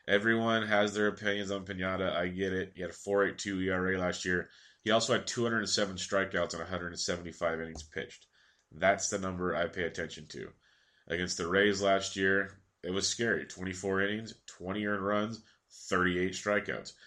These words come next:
He still got you a thirteen fantasy points per game.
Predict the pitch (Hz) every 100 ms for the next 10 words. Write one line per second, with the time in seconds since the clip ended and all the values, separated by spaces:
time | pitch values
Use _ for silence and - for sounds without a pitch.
0 | - - 92 107 101 101 101 98 92 104
1 | 104 104 90 95 92 90 - 90 80 82
2 | 90 87 73